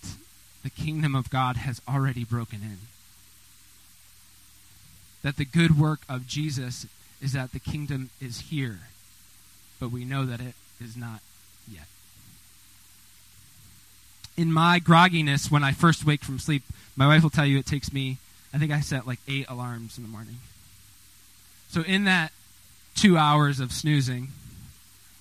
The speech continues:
I know that in my grogginess, I'm not quite aware of what's happening. That when my wife is getting ready, it's kinda in and out, or when there's a knock on the door, I'm not fully there, or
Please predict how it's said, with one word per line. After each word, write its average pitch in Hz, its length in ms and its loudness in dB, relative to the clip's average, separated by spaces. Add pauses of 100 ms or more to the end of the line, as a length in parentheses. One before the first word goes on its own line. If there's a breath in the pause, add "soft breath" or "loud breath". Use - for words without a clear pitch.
(1500 loud breath)
I 185 160 6
know 196 160 6
that 175 180 4
in 160 100 2
my 165 200 4
grogginess, 151 680 2 (380 loud breath)
I'm 185 260 2
not 180 220 2
quite 185 320 4
aware 160 360 6
of 139 100 2
what's 135 160 -2
happening. 117 520 -4 (1500)
That 139 260 0
when 139 160 0
my 135 140 2
wife 151 300 6
is 139 100 2
getting 135 260 -4
ready, 139 280 0
it's - 160 -10
kinda 131 280 -8
in 131 140 -8
and 120 100 -8
out, 120 380 -6
or 113 160 -2
when 131 140 0
there's 127 160 -4
a 123 40 -6
knock 139 280 0
on 131 80 -4
the 123 80 -6
door, 131 220 2
I'm 120 100 -4
not 127 220 -8
fully 127 220 0
there, 123 320 -4
or 117 220 -2